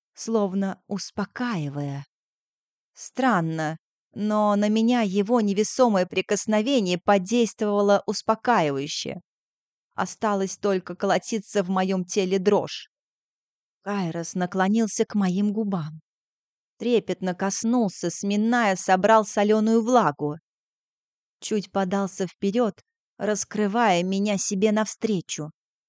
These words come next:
Короткое прикосновение, осторожное соприкосновение наших языков, как электрический разряд.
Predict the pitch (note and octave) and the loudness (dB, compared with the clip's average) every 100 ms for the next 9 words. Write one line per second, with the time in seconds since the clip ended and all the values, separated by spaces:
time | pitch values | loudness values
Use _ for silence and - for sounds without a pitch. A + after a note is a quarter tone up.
0 | _ _ _ _ - A3 A#3+ F#3+ - E3+ | _ _ _ _ -6 0 2 0 0 -2
1 | E3+ F3+ G3 - G3+ G3+ B3+ G#3 D#3 D3 | 0 -2 -2 -2 0 2 2 0 0 -4
2 | C#3+ - _ _ _ G3+ G3 - A3+ B3 | -4 -10 _ _ _ -6 -4 -2 0 4
3 | A3 F3 F#3+ - G#3 G#3+ G#3 G#3+ A#3 A3 | 2 2 -2 -2 -2 -2 0 0 2 2
4 | A#3+ G#3+ G#3+ A3+ A3 - F#3+ G3+ F3+ F#3+ | 2 2 2 4 2 2 -4 -2 0 -2
5 | - D4+ G#3+ - _ _ _ - A#3+ G#3 | 0 4 4 2 _ _ _ -12 -10 -2
6 | G#3+ G#3+ - A#3+ A#3 A3+ G#3 - F#3+ F#3+ | 0 0 -2 -6 -4 -4 -4 -4 -4 -2
7 | F#3+ G#3 E3+ - | -2 0 0 -4